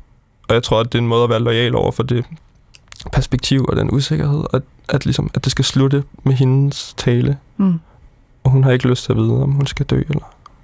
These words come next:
Speaker 1: hvad der skal ske.
Speaker 2: Og det er heller ikke hele det her hospitalsvæsen, der tager over. Altså, det bliver ikke sådan en, en sådan en hospitalsdigtsamling med behandling og alt sådan noget. Det, det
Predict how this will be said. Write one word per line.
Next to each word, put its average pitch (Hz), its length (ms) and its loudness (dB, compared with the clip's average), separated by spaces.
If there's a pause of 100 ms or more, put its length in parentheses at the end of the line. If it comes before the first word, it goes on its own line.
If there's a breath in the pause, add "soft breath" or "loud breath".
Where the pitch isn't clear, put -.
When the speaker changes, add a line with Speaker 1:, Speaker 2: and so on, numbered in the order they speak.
(180)
Speaker 1:
hvad 123 120 0
der 139 60 2
skal - 180 -8
ske. - 200 -2 (460)
Speaker 2:
Og 202 140 2
det 226 80 4
er 220 60 4
heller 226 180 4
ikke 208 160 0
hele 220 140 0
det 214 120 2
her 208 260 2 (140)
hospitalsvæsen, 180 1200 -2
der 165 140 -2
tager - 220 -4
over. 190 340 2
Altså, 180 160 0
det 196 140 -2
bliver 196 140 0
ikke 196 160 0
sådan 202 300 -2
en, 175 300 -2
en 180 260 -4
sådan 185 220 -2
en 175 180 -2
hospitalsdigtsamling 175 1120 -2
med 165 120 -2
behandling 170 420 -2
og 170 60 0
alt 165 120 -4
sådan 190 120 -2
noget. 170 140 -2
Det, 208 160 -2
det 214 180 0